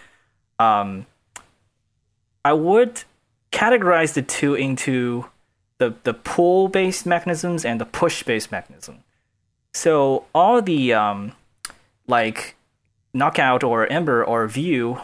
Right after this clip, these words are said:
are sort of in the, in the push camp, because when the change happens, uh, the reactive model will push the changes to the Vue to, to automatically trigger, er, updates in the Vue. And in comparison, Angular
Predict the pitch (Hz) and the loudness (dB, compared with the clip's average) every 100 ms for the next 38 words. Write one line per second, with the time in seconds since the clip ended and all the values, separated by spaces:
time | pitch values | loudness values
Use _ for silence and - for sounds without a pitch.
0 | - 117 117 113 113 - 143 127 117 110 | -6 0 2 0 -2 0 0 2 0 -4
1 | - 123 117 123 117 - - 226 - - | -6 -4 -4 -4 -6 -4 -2 -2 -2 -4
2 | 101 - - - - 127 143 131 123 135 | -6 -8 -16 -12 -8 -2 2 2 0 -2
3 | 127 - - 196 220 - 151 139 110 98 | -2 -4 -2 0 0 0 -2 -2 -4 -8
4 | 101 - - _ _ _ _ - 110 98 | -8 -10 -16 _ _ _ _ 0 2 2
5 | 92 78 - 131 131 131 139 160 185 - | 0 -6 -6 -2 0 0 2 0 0 0
6 | 143 131 127 165 131 120 120 107 - 190 | 2 2 2 4 2 0 -2 -2 -2 -2
7 | - 120 - 131 127 123 - 110 101 123 | -2 -4 -2 -2 -2 -4 -8 -6 -4 0
8 | 135 101 101 - _ _ - 123 113 110 | 0 -2 -8 -16 _ _ -6 -2 0 -2
9 | 110 107 - 151 190 190 175 170 - 156 | -4 -4 -2 2 2 4 4 4 2 2
10 | 139 139 147 135 123 117 117 110 - _ | 2 2 0 2 2 4 2 0 -6 _
11 | - 139 - 113 - 101 95 60 62 - | -4 -2 -2 -4 -4 -6 -8 -12 -16 -20
12 | _ _ _ _ - 123 123 123 - 139 | _ _ _ _ -6 -2 0 -2 -2 -2
13 | 160 151 254 311 311 190 175 160 - 180 | -2 -2 2 2 2 0 0 -2 -2 0
14 | 214 175 151 139 131 | 0 2 2 4 2